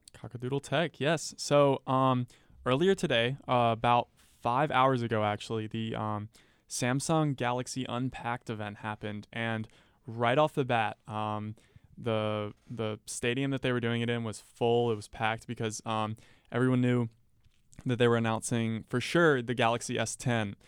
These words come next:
Um, Galaxy S nine was their last phone. It was basically just an enhanced camera version of the S eight.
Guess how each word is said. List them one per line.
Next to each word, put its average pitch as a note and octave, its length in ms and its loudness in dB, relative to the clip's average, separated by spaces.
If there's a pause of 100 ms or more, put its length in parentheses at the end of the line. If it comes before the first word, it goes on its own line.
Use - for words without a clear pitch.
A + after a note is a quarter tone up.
(360)
Um, G#2 580 0 (500)
Galaxy A#2+ 280 0
S A#2+ 100 -4
nine A2+ 240 0
was A2+ 120 -2
their A2+ 100 -4
last A2 260 0
phone. A2 200 0
It G#2+ 60 -4
was A2 200 -6 (680)
basically F3 320 6
just C3+ 180 -2
an C#3 80 2
enhanced B2 360 0
camera A2+ 300 2
version A2+ 260 0
of G#2+ 80 -2
the G#2+ 120 0
S G#2 180 -4
eight. A2+ 240 0